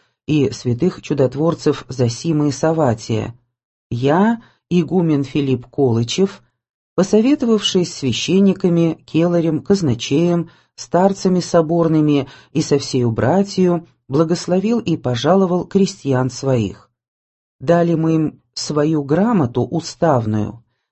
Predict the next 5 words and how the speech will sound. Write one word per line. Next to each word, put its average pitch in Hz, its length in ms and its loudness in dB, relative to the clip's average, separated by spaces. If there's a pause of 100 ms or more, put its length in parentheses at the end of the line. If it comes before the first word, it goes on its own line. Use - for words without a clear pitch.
(120)
как 165 240 -2
у 165 60 0
них 165 260 0
быть 160 220 -2
старцу-приказчику, 147 1600 -2